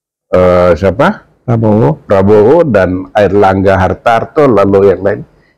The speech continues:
Speaker 1: itu semua ini akan, akan melanjutkan kerjasama dengan Cina. Saya tidak,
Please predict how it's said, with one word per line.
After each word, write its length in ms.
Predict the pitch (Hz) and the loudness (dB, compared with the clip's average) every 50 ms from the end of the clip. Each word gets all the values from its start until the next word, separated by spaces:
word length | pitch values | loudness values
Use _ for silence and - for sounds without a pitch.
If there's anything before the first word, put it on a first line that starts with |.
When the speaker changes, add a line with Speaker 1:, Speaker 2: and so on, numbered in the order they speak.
| _ _ - | _ _ -8
Speaker 1:
itu 420 | 151 180 - 269 285 233 180 - - - _ _ _ _ _ _ _ _ | -6 -2 0 0 0 0 0 -4 -8 -16 _ _ _ _ _ _ _ _
semua 480 | - - - 165 160 175 185 202 196 180 | -10 -6 -4 -2 0 2 2 2 0 0
ini 280 | 185 208 233 262 277 | 2 2 2 2 2
akan, 640 | 233 175 175 165 170 - 180 175 175 170 165 156 - - - _ _ _ _ _ _ _ _ _ _ _ _ _ _ _ _ _ _ _ _ | 0 -2 -4 -6 -4 -2 0 0 2 2 0 0 -2 -8 -20 _ _ _ _ _ _ _ _ _ _ _ _ _ _ _ _ _ _ _ _
akan 280 | - 151 156 - 170 165 170 | -6 -6 -4 -2 0 2 2
melanjutkan 960 | 175 170 165 165 160 156 - 113 101 - - - - 226 262 302 311 277 - - _ _ _ _ - 175 - _ _ _ _ _ | 2 4 4 2 2 2 2 2 0 -2 -4 -2 -2 0 2 2 0 0 -2 -8 _ _ _ _ -20 -20 -20 _ _ _ _ _
kerjasama 640 | - 143 120 117 123 139 135 - 160 139 160 196 196 | -4 -2 0 2 2 0 0 0 -2 -2 0 0 0
dengan 240 | 185 151 139 135 | 2 2 2 2
Cina. 560 | 135 131 - 190 214 214 151 107 104 120 147 - - _ _ _ _ _ _ _ _ _ _ _ _ _ _ _ _ _ _ _ _ _ | 0 0 -2 -2 -2 0 0 0 -2 -4 -6 -10 -16 _ _ _ _ _ _ _ _ _ _ _ _ _ _ _ _ _ _ _ _ _
Saya 320 | _ - - 185 240 247 | _ -2 0 0 0 0
tidak, 720 | - - 160 123 110 117 110 107 101 95 92 - - _ | 0 0 0 2 2 2 2 2 2 0 -4 -6 -12 _